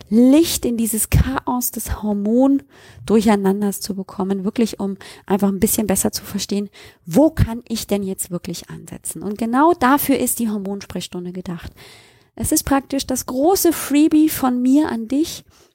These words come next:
mein kostenloses Geschenk an dich, dass ich dir diese halbe Stunde schenke und du dann eben danach entscheiden kannst, ob du vielleicht gerne das Hormoncoaching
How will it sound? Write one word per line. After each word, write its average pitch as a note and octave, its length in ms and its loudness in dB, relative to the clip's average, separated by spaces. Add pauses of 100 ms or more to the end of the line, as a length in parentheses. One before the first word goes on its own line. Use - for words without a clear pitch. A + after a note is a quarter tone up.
(120)
mein A3 480 0 (340)
kostenloses B3+ 760 0
Geschenk A#3 380 -2
an A#3 100 -4
dich, A#3+ 140 -4
dass - 160 -4
ich A3+ 100 -4
dir A3+ 120 -2
diese G#3+ 300 2
halbe C#4 260 4
Stunde A#3+ 440 -4
schenke F4+ 480 0 (520)
und A#3 180 -4
du A3+ 120 0
dann A3+ 340 2 (720)
eben G#3+ 500 -2
danach G3 380 2
entscheiden G3 420 0
kannst, G3 460 -4 (400)
ob G3+ 280 -6
du F#3 360 -4
vielleicht A3+ 720 2
gerne A3+ 320 2
das G#3 180 -4
Hormoncoaching A3+ 920 0